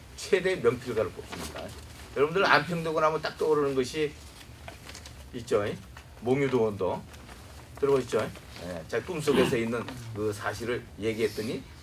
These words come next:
안-, 안견이 그걸 그대로 그리는 그림이죠. 뭐 유명한 그림. 우리 고등학교 때 시험 많이 났는데. <laughs>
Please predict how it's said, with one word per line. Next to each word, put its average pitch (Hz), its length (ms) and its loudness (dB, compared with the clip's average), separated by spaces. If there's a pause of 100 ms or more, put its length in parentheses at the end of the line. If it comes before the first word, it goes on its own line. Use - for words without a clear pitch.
(180)
안-, 123 300 -2
안견이 120 580 2
그걸 117 220 -2
그대로 - 360 -4
그리는 90 320 -8 (300)
그림이죠. 87 360 -8
뭐 78 160 -10 (160)
유명한 98 320 -4
그림. 82 240 -8
우리 147 120 -4
고등학교 151 500 2
때 143 80 0
시험 190 240 -2
많이 139 180 0
났는데. 101 640 -2
<laughs> - 0 -